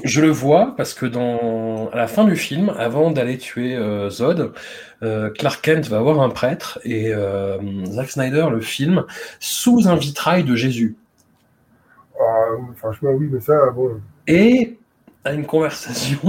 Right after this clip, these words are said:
Speaker 2: Ah, on est, on est,
Speaker 1: qu'aurait
Speaker 2: on est
Speaker 1: pu
Speaker 2: pas
Speaker 1: avoir Jésus avec un, un prêcheur, tu vois, quoi.
Speaker 2: Ouais, mais c'est, c'est, oui, bien sûr, pourquoi pas, mais ça, c'est pas pour ça que tu vas d'un coup, euh... Enfin, dans, dans une église, il y a rarement des, des photos de filles à poil, quoi. Donc, euh, oui, t'as le truc de Jésus, t'as la,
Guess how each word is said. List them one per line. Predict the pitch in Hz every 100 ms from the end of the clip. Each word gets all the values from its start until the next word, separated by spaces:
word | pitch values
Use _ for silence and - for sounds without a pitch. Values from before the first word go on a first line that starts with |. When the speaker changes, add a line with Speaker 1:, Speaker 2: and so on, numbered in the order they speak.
| 190
Speaker 2:
Ah, | 190 180 143
on | 165 180
est, | -
on | 185
est, | 190
Speaker 1:
qu'aurait | - 170
Speaker 2:
on | 170
est |
Speaker 1:
pu | 190
Speaker 2:
pas | 185
Speaker 1:
avoir | - 185
Jésus | 131 156 147 180
avec | 175 151 147
un, | 139 127 123 120 113
un | 123
prêcheur, | - 139 - -
tu | - 110
vois, | 110
quoi. | - - - - - - - -
Speaker 2:
Ouais, | 175 359 330
mais | 160
c'est, | - 151
c'est, | 139 139 143 147
oui, | 302
bien | - -
sûr, | - 330
pourquoi | - - - 339
pas, | 330
mais | -
ça, | - -
c'est | -
pas | 135
pour | 120
ça | 208
que | -
tu | -
vas | 139
d'un | 135 127
coup, | 233 240
euh... | 156 127 127 123 _ _ _ _ _ _
Enfin, | 156
dans, | 151 135
dans | 170 156
une | 131 147
église, | 139 214 135
il |
y |
a | 117
rarement | 123 147 185 208
des, | 151 139
des | 135 131
photos | 139 -
de | 131
filles | 156
à | 165
poil, | 196 180
quoi. | 165 143
Donc, | 135 135 135
euh, |
oui, | 135 185 -
t'as |
le | 131
truc | - 139
de | 131
Jésus, | 135 135 170 220
t'as | 147
la, | 131 131 131